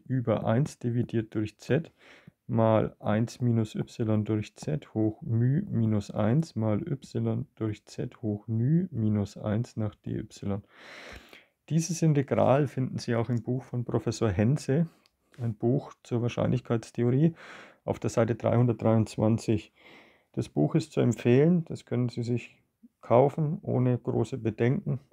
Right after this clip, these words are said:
Es sind viele gute Sachen drin, unter anderem dieses Integral, das mich hier interessiert hat.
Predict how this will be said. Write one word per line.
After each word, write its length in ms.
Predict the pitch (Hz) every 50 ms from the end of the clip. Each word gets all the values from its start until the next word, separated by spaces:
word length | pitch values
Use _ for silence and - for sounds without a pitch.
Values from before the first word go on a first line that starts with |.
| _ _ _ _ _ _ _ _ _ _ _
Es 100 | - -
sind 140 | - 127 107
viele 240 | - 127 123 135 127
gute 240 | - 127 117 123
Sachen 340 | 117 - 127 117 104 147 131
drin, 220 | 127 123 131 127 117
unter 340 | 123 - 120 120 120 117
anderem 340 | 104 110 113 120 120 120 113
dieses 440 | - - 113 110 - 120 113 - -
Integral, 560 | - 113 101 104 104 - - - 104 107 110
das 160 | 110 110 -
mich 180 | - 110 104 -
hier 180 | - 110 104 107
interessiert 520 | 110 101 104 104 101 - - 123 113 -
hat. 140 | 101 -